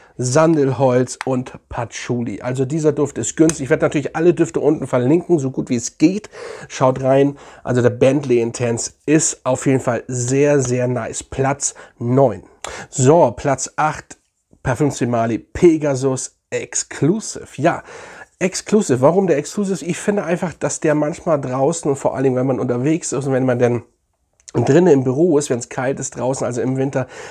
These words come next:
kommt er einfach ein bisschen eleganter rüber als das Original. Sehr geiler Duft.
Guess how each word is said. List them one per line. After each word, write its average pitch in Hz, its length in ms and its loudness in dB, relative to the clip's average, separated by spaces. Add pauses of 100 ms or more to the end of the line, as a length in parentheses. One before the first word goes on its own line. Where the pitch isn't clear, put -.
kommt 180 400 -4
er 160 300 -4
einfach 165 420 -4
ein 147 220 -4 (160)
bisschen 185 360 0
eleganter 143 560 -2
rüber 131 360 -2
als 156 340 -2
das 139 240 -4
Original. 131 600 0 (1800)
Sehr 143 340 2
geiler 120 320 -2
Duft. 123 400 -4